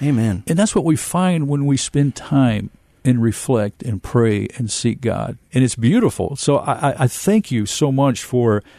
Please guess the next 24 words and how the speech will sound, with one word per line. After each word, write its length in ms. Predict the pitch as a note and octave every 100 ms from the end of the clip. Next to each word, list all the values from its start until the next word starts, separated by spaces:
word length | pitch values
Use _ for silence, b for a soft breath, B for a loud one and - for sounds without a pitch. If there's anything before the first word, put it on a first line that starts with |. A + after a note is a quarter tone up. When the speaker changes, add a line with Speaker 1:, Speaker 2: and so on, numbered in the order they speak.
| b
Speaker 2:
having 300 | - D3+ C#3+
a 100 | A2+
heart 380 | - D3+ C#3+ -
to 80 | A2
get 240 | B2+ -
people 480 | D3 C3+ A#2+ G2+ - -
into 300 | D3+ D3 B2+
the 80 | A2
Word, 360 | A2+ A#2 A2 G#2+
and 340 | G2+ - C#3
so 200 | - F3
important 460 | C#3+ - D3 B2 A#2+
in 80 |
today. 340 | - A2 A#2+ B2+
I 60 |
mean, 160 | C#3 C#3
there's 220 | C#3 - _
so 200 | - A3+
many 160 | G#3+ E3
thought 440 | - F3 D3 - _ -
today 500 | A2 G#2 E2+ E2+ -
in 40 | G#2+
our 120 | G2+
culture. 560 | - G#2+ - D#2+ C#2+